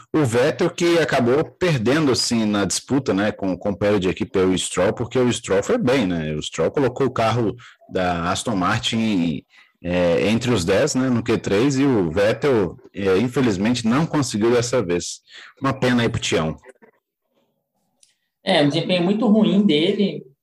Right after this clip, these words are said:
Speaker 2: É, ele vinha andando bem, a Aston Martin tava andando muito rápido, então não era uma surpresa passar com os dois carros, é,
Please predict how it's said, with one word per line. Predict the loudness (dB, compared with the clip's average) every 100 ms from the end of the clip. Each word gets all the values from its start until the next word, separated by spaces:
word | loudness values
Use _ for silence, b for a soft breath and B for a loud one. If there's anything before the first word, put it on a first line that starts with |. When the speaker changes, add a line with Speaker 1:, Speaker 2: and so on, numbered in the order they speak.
| -4
Speaker 2:
É, | 0 2 2
ele | 2 0
vinha | 2 2
andando | 2 0
bem, | -4 -4
a |
Aston | -6 -6
Martin | -6 -6 -8
tava | -10 -8
andando | -6 -8 -8
muito | -10 -10
rápido, | -8 -2 0 -2 -4 -8
então | -8 -8 -6
não | -4
era | -4 -6
uma | -8
surpresa | -10 -14 -8 -6 -6
passar | -6 -6 -6 -8 -8
com | -12
os | -8
dois | -8 -8 -8
carros, | -8 -6 -8 -10 -14 _ _ _ _
é, | -8 -4 -2 -2 -2 -4 -6